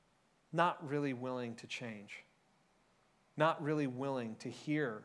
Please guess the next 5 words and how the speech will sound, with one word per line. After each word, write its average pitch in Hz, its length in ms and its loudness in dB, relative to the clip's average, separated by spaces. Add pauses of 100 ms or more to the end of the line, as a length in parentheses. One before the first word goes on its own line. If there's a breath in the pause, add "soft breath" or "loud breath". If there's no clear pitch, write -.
from 120 240 -4
the 113 80 -2
Lord. 110 360 -4 (1400)
Just 156 420 4
looking 127 500 -2